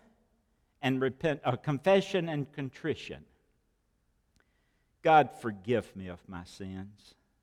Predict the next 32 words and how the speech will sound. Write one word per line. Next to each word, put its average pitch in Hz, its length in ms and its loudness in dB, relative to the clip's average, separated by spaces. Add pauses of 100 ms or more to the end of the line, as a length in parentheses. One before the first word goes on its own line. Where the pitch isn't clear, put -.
(760)
Oh 147 380 2 (120)
God, 92 400 0 (300)
forgive 190 680 6
me 196 160 6
of 185 180 2
my 170 200 0
sins. 139 320 -4
Forgive 165 680 4
me 202 140 2
of 175 180 2
my 139 180 0
stubborn 143 640 4
pride. 196 500 8 (240)
Forgive 190 560 8
me 190 160 6
of 175 180 6
my 160 220 4 (100)
unfaithfulness. 220 1200 4 (220)
Forgive 190 600 8
me 190 120 4
for 156 240 4
refusing 156 720 2
to 160 180 4
worship 226 680 8
while 143 280 6
worship's 226 640 10
going 147 360 0
on. 220 360 6 (240)
Forgive 196 540 6
me, 196 160 2
Lord, 185 480 10
for, 156 380 8